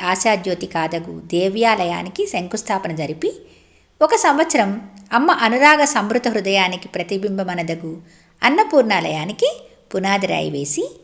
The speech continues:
ఒక సంవత్సరం సర్వజనాశ్రయమైన బృహత్ భవన నిర్మాణాన్ని ప్రారంభించి, ఒక సంవత్సరం జగత్ చరిత్రలోనే అపూర్వ సంఘటన అయిన వసుంధర వివాహం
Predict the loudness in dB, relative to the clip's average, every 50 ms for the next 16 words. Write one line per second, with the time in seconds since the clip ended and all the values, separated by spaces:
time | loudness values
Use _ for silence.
0 | _ _ _ _ _ _ _ _ _ _ _ _ 2 4 4 4 4 4 4 4
1 | 4 4 2 2 2 2 0 -4 -8 -10 -14 -20 -20 -12 -2 2 4 4 6 6
2 | 4 4 4 4 2 2 0 -2 -2 -4 -4 -4 -4 -4 -6 -6 -6 -8 -12 -16
3 | -20 _ _ _ _ _ _ -2 2 2 4 4 4 4 2 0 -2 0 2 2
4 | 4 2 2 0 -2 -4 -2 -2 -2 -2 -2 -2 -4 -4 -6 -8 -6 -6 -4 -4
5 | -4 -4 -4 -6 -6 -6 -6 -8 -8 -8 -8 -8 -10 -12 -16 -20 -20 _ _ _
6 | _ _ _ _ _ _ -6 -2 -2 0 0 2 2 2 2 0 -2 -2 -4 -6
7 | -6 -6 -6 -6 -4 -2 0 -2 -2 -2 -4 -4 -4 -4 -6 -8 -6 -4 -4 -2
8 | -2 -2 -4 -6 -8 -10 -16 -20 _ _ _ _ _ 2 2 4 4 4 4 6
9 | 4 4 4 2 0 0 0 -2 -2 -4 -4 -4 -4 -4 -2 -4 -6 -8 -10 -14
10 | -20 _ _ _ _ _ _ _ -2 -2 0 0 0 0 0 0 2 2 2 2
11 | 2 0 -2 0 0 0 0 -2 -4